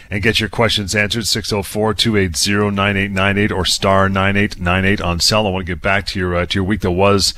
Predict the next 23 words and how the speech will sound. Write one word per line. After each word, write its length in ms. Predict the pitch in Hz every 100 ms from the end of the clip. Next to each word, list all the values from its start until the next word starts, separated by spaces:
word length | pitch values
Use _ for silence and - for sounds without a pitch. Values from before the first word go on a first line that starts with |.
| - - -
uh, 220 | 87 101
Leah. 240 | 98 107 110
But 140 | 104
first, 320 | 87 117 110
as 120 | 104 90
always, 440 | 107 107 104 92
uh, 80 | 104
our 160 | 104
callers, 440 | 92 113 113 113 -
we 100 | 98
love 220 | 104 113
'em, 60 | 120
like 140 | 98
to 80 | 92
talk 260 | 107 107
to 100 | 104
'em. 120 | 117 104
Terry, 360 | 131 131 110
good 140 | 92 117
afternoon. 400 | 113 117 107 101
How 160 | 101
are 140 | 101
you? 120 | 98